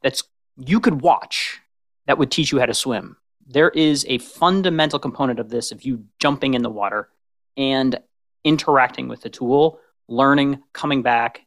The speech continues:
realizing where it frankly lies to you, as I'm really happy we've all pointed out, <laughs> where it hallucinates, where it's helpful, and where the opportunities are. And by the way,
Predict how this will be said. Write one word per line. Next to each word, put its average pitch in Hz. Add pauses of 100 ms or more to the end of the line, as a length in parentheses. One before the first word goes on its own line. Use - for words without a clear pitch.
realizing 127
where 131
it - (640)
frankly 127
lies 110
to -
you, 110
as 110
I'm 113
really 123
happy 117
we've 107
all 104
pointed 113
out, 98 (200)
<laughs> -
where 123
it 123
hallucinates, 127 (600)
where 117
it's 147
helpful, 120 (360)
and 139
where 135
the 151
opportunities 160
are. 107
And 127
by 175
the 156
way, 160